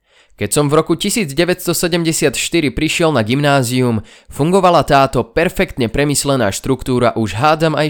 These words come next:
štyri roky. Je to paradox, ale celé hnutie sa vlastne zrodilo práve v čase nastupujúcej tvrdej normalizácie.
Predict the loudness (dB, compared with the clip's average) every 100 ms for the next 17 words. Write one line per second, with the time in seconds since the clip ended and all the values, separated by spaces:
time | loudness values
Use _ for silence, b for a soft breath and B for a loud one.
0 | -2 -2 0 2 0 -2 -20 -20 _ _
1 | _ _ -6 0 2 4 4 4 2 -2
2 | -4 -2 -2 -2 0 2 2 0 0 -2
3 | 0 0 0 -2 -2 -2 0 0 0 0
4 | 0 0 2 -2 -2 -2 -2 -2 -2 -2
5 | -4 0 0 0 -2 -4 -2 -2 0 2
6 | 2 2 2 0 -2 -2 -4 -8 -10 -12